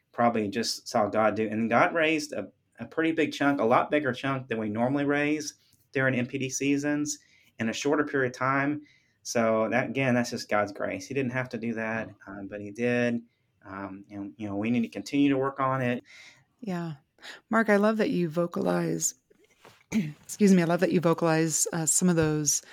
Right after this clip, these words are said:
Speaker 3: fears, 'cause I think that that is often the case in so many, like, uh, of our minds. I know I wrestle with those same thoughts.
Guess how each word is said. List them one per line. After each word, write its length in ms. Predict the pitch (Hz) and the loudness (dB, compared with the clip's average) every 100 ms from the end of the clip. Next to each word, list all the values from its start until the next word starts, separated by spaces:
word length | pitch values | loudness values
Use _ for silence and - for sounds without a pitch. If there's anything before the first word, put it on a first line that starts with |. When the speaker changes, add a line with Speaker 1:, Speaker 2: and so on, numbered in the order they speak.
| - - _ | -20 -20 _
Speaker 3:
fears, 680 | - - - 196 151 151 147 | -18 -2 4 6 6 0 -2
'cause 160 | - 170 | -2 0
I 140 | 170 | 0
think 420 | 160 - 214 190 | -2 -2 0 0
that 160 | 170 156 | -2 -4
that 220 | 156 156 | -2 -2
is 400 | 156 147 139 - - - | -2 -2 -4 -6 -6 2
often 360 | 175 175 170 143 | 2 2 -2 -4
the 80 | |
case 420 | 135 165 151 147 165 | -4 -4 -2 -2 -4
in 140 | 151 | -4
so 180 | 147 170 | -2 -2
many, 420 | 156 156 151 147 - | -2 -2 -2 -6 -6
like, 180 | 175 156 | -6 -4
uh, 120 | 151 - _ | -6 -8 _
of 120 | - | -4
our 100 | 160 | -2
minds. 320 | 151 147 151 143 | -2 -2 -2 0
I 80 | |
know 180 | 156 151 | 0 0
I 140 | 147 160 | 0 0
wrestle 420 | 151 139 180 156 | 0 0 0 0
with 180 | 151 147 | 0 -2
those 220 | 151 147 | -4 -2
same 280 | - 175 165 | 0 0 0
thoughts. 520 | 160 139 139 - - | -2 -4 -4 -4 -4